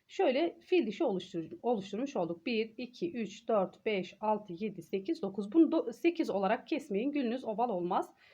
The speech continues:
Hemen buradan buraya üç, buraya da beş tane zürafa yapmıştık. Üç tane bırakıp şöyle bir ikincisine batarak gülümüzü buraya sabitleyelim ki uzun ömürlü ve ütüsü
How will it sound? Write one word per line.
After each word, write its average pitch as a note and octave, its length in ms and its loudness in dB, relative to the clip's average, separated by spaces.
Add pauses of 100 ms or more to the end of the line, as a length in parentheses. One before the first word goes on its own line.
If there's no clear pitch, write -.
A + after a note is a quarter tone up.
(280)
Hemen C4+ 380 6
buradan B3 560 0 (1080)
buraya A#3+ 520 4
üç, E4+ 260 2
buraya B3 280 2
da F3 120 -2
beş C#4 220 0
tane F3 400 -2
zürafa G#3 520 0
yapmıştık. D#3+ 680 -6
Üç F#4+ 240 0
tane F3 300 0
bırakıp D4+ 440 -4 (260)
şöyle G#3+ 340 2
bir E4+ 280 4
ikincisine G#3 920 -2 (720)
batarak G3 520 0
gülümüzü G3 440 2
buraya A3+ 240 0
sabitleyelim E3 920 0
ki F4 400 -4
uzun E4 300 2
ömürlü F#3 480 2
ve D4+ 120 -4
ütüsü C#4+ 640 -4